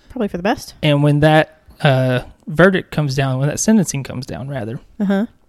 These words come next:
Speaker 2: he turns to Hurd's family and says, "You thought I was going to die, didn't you?"
Speaker 1: Uh.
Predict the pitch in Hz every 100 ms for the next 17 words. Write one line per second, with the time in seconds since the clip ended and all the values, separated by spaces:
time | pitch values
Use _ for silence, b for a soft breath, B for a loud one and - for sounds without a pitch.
0 | - - 147 135 131 - _ - 190 214
1 | 208 - 170 147 139 135 - - 170 160
2 | 151 - 147 170 135 131 - 135 131 143
3 | - _ 175 160 143 135 143 131 127 139
4 | 151 131 131 139 127 120 - - _ _
5 | _ _ _ _ - 277 226 170 165